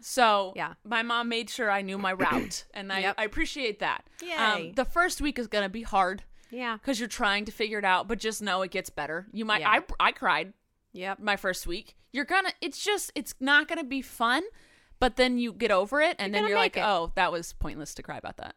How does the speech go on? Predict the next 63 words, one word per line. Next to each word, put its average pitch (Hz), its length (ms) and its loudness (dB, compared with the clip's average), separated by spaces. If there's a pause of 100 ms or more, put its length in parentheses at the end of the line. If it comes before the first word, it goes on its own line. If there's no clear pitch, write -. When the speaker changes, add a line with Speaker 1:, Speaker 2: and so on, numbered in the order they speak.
Speaker 1:
<laughs> - 160 4 (500)
So 359 160 0
Speaker 2:
At 622 80 2 (360)
the - 60 -10
time, 269 280 4
it 233 100 -6
was 220 160 -4
real, 196 260 0
and 190 120 -2
you - 80 2
Speaker 1:
at - 40 2
the, - 80 2
Speaker 2:
needed 415 160 8
Speaker 1:
no, 381 60 8
Speaker 2:
to 381 80 10
Speaker 1:
at 359 40 4
Speaker 2:
cry. 330 180 6
Speaker 1:
the 320 40 0
time, - 160 2
Speaker 2:
Yeah. 392 80 2
Speaker 1:
yeah. 233 320 6 (160)
At 285 100 -12
the 359 60 -10
time, 381 300 -2
your 311 120 -4
emotions 233 420 -6
are 170 80 -2
valid. 208 500 0 (160)
Speaker 2:
Yeah. - 80 -6 (140)
Speaker 1:
Afterwards, 285 580 -2
it's, - 380 -14
you, 339 60 -12
you, 285 380 -8
Speaker 2:
Yeah, - 100 -10 (220)
you - 60 -
Speaker 1:
you 359 80 4
can 403 140 4
Speaker 2:
kinda 302 140 6
Speaker 1:
take - 20 8
Speaker 2:
go, 285 80 8
Speaker 1:
a - 20 6
new 302 60 10 (320)
Speaker 2:
"Oh, - 0 -
Speaker 1:
look 269 80 0 (160)
Speaker 2:
silly 254 100 4
Speaker 1:
at 175 140 4
Speaker 2:
me." 247 260 2
Speaker 1:
it. 302 60 -8 (200)
Yeah. 220 120 4
Speaker 2:
Yeah. 214 200 4 (720)
Speaker 1:
So 202 460 4
I 262 140 6
say 226 500 2
you 214 260 -10
prepare 370 460 2
your 233 440 -6
most 220 260 -4
for 208 100 -8
what 175 140 -2
you 170 80 -14
can 175 240 -8
prepare - 280 0
for, 208 320 -6